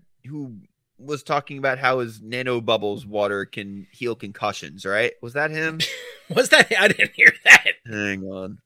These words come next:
Speaker 1: I
Speaker 2: Oh
Speaker 1: mean,
Speaker 2: my
Speaker 1: granted,
Speaker 2: God.
Speaker 1: you know, compared to the other high-profile quarterbacks the Eagles could possibly be in on this offseason, that's, you know, obviously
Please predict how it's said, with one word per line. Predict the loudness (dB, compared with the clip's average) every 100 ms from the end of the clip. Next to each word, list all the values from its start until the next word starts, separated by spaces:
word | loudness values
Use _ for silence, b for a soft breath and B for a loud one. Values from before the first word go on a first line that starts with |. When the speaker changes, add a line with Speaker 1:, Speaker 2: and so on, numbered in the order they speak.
| -6
Speaker 1:
I |
Speaker 2:
Oh | -4
Speaker 1:
mean, | -2
Speaker 2:
my | -4
Speaker 1:
granted, | -2 -2 0 -2
Speaker 2:
God. |
Speaker 1:
you | -2
know, | -2
compared | 0 6 6 4
to |
the | 4 6
other | 6 2 0
high-profile | 2 2 4 0 2 2 2
quarterbacks | 0 -2 0 -2 -4
the | -10
Eagles | -8 -8
could | -6 -4
possibly | -6 -6 -6
be | -6
in |
on | -6
this | -8 -4
offseason, | -2 -2 -4 -8 -10 -12 -8
that's, | -6 -6 -8
you | -8
know, | -8 -10 _ -4
obviously | -4 -4 -6 -6 -6